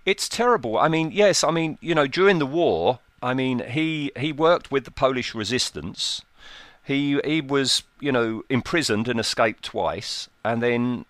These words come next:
you know, after the war, emigrated to England. But his papers, uh, it wouldn't allow him to do any jobs other than the most menial work.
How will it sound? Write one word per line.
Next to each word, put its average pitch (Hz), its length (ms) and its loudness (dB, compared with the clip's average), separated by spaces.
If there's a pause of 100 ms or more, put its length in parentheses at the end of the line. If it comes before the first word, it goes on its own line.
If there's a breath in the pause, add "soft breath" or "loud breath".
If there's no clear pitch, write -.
(120)
you 131 80 -2
know, 120 140 4
after 156 240 0
the 131 80 -8
war, 123 340 0
emigrated 110 680 -2
to 123 220 -2
England. 90 580 -4 (440 loud breath)
But 131 140 2
his 143 140 0
papers, 104 920 -4 (140)
uh, 127 340 0 (440)
it 135 160 -2
wouldn't 160 220 2
allow 151 240 4
him 143 100 0
to 139 100 -10
do 147 320 -2 (100)
any 165 220 -2
jobs 127 640 -2
other 131 280 0
than 127 180 -2
the 131 80 0
most 131 260 0
menial 139 500 0
work. 127 540 -2